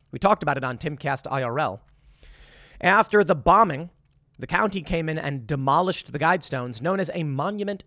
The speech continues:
to globalism. I think it's interesting to see the destruction of this monument, as well as the resignation of Boris Johnson and what's happening with the farmers protesting.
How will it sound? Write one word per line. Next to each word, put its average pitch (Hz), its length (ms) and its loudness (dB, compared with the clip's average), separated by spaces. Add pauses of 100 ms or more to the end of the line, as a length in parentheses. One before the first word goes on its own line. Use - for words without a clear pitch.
to 160 120 -14
globalism. 120 640 -6 (1160)
I - 40 -18
think 151 120 -6
it's 143 100 -6
interesting 135 360 -6
to 113 60 -10
see 123 320 -8 (760)
the - 80 -10
destruction 180 500 2
of 165 140 -2
this 131 140 -6
monument, 151 480 -4 (560)
as 127 180 -8
well 160 240 2
as 147 120 -2
the 131 100 -6
resignation 143 540 -2
of 120 120 -8
Boris 120 300 -4
Johnson 185 480 -4 (420)
and 139 140 -8
what's 170 140 -4
happening 170 500 -2
with 147 180 -2
the 135 140 -8
farmers 143 560 -4
protesting. 107 640 -10